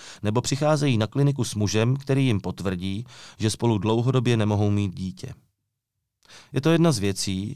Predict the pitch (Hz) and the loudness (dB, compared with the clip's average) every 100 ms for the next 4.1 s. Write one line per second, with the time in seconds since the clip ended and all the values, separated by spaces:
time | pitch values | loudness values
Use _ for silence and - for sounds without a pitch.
0 | - 120 123 131 135 127 123 113 131 - | -6 0 4 6 6 4 2 2 2 0
1 | 101 107 120 - 127 127 123 104 104 - | 0 0 0 -2 0 0 0 0 -4 -2
2 | 110 107 113 101 95 98 85 65 - _ | -4 -4 -4 -4 -2 -4 -4 -8 -12 _
3 | _ _ - 95 95 92 98 92 87 85 | _ _ -10 -6 -4 -4 -4 -6 -6 -6
4 | 57 | -10